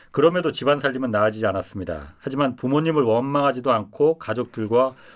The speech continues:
화목한 유년 시절을 보냈죠. 성인이 돼 결혼을 했는데 저도 남편도 집안이 가난해서 도움을 받을 수 없는 상황이었습니다. 그래서 전 재산과 은행 대출을 더해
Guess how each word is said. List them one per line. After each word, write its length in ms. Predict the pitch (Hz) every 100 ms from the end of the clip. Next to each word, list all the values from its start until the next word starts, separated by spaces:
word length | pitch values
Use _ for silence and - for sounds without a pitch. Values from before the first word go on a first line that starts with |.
| - -
화목한 520 | 170 165 - 170 139
유년 260 | 107 127 151
시절을 340 | - 151 127
보냈죠. 520 | 110 95 - 90 76 69 - - - - -
성인이 400 | - 185 196 185
돼 180 | 180 175
결혼을 380 | - 127 147 147
했는데 560 | 143 131 143 143 127 104
저도 240 | - 120 139
남편도 460 | 113 113 123 120
집안이 340 | 113 113 123 123
가난해서 440 | 110 107 104 127
도움을 300 | 117 107 123
받을 240 | 120 107 107
수 140 | 113
없는 160 | 107 110
상황이었습니다. 880 | 117 107 98 - 95 82 80 73 -
그래서 480 | 107 104 123 127 127 - - - _
전 280 | 123 139 143
재산과 580 | 120 117 117 120 127
은행 220 | 113 131 127
대출을 460 | 101 98 123 123
더해 460 | 104 101 87 113